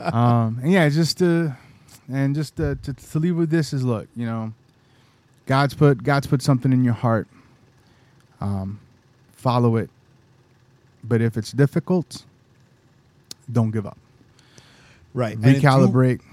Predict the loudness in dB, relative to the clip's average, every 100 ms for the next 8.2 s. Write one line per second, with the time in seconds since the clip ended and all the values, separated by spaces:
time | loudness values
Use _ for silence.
0 | -20 -12 -8 -6 -2 0 0 -2 -4 -6
1 | -6 -6 -6 -8 _ _ -6 -6 -4 -4
2 | -4 -4 -4 -4 -4 -6 -10 -20 -20 -20
3 | _ 0 2 2 -2 _ _ 2 4 4
4 | 2 2 4 4 2 -2 -6 -8 -16 -2
5 | 10 12 12 12 10 4 0 -2 -6 -20
6 | -20 -20 -20 -4 4 6 6 2 -14 -20
7 | -20 _ _ -20 _ -12 -12 -6 0 2
8 | 0 -6